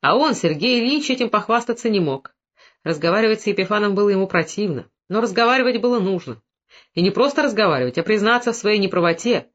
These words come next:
попросить прощения. Иначе нечего было и думать, что сегодняшняя встреча закончится тихо и мирно. И долго колебался купец, прежде чем поборол своё ущемлённое самолюбие и заговорил обычным глуховатым и торопливым говорком.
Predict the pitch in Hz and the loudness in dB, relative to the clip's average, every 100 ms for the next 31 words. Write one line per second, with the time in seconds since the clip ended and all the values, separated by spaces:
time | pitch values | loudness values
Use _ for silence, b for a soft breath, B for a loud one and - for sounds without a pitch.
0 | _ - 151 160 208 190 165 156 - 196 | _ -8 -2 -2 -2 -2 -2 -2 0 0
1 | 156 113 - _ _ _ B B - 180 | 0 -4 -12 _ _ _ B B -4 0
2 | 311 - 311 320 311 302 269 285 277 320 | 0 0 0 0 0 0 2 2 2 0
3 | 202 - 170 185 190 185 180 180 175 - | -2 -2 -2 0 0 0 -2 -2 -2 0
4 | 226 - 170 165 185 180 175 175 - 185 | -2 0 -2 0 0 -2 -2 -4 -2 -2
5 | 214 220 143 113 - _ _ _ _ b | 0 0 0 -4 -10 _ _ _ _ b
6 | b b _ 131 170 262 175 135 147 160 | b b _ -4 -2 0 0 -2 -2 0
7 | 170 156 - - 156 269 254 - 240 180 | 0 0 -4 -6 -2 -4 -4 -2 -2 0
8 | 190 - 208 175 165 165 190 180 - 160 | -2 -2 -2 0 0 0 0 -2 -2 0
9 | 165 160 170 160 170 156 156 147 131 226 | 0 -2 -2 0 2 0 -2 -6 -2 0
10 | 214 175 165 160 156 160 156 147 247 247 | 2 2 0 0 2 2 2 2 -2 -2
11 | 214 185 170 156 131 190 196 160 147 135 | -4 -2 -2 0 0 0 0 -2 -2 -4
12 | 147 147 143 135 135 127 127 127 | -2 -2 -2 -2 -4 -4 -4 -6